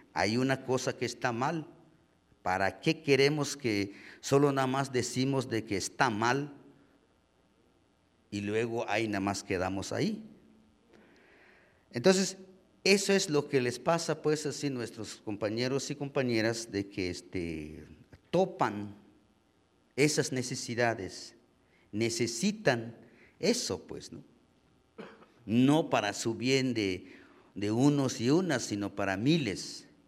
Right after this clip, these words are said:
quizás para los millones que somos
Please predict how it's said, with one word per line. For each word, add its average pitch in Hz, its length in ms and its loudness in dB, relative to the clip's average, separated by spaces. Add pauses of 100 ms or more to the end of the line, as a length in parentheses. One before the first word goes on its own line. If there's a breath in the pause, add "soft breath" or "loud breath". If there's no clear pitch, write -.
quizás - 680 -4 (280)
para 92 180 -2
los 98 260 -4
millones 113 760 2 (280 loud breath)
que 92 80 -6
somos 107 680 0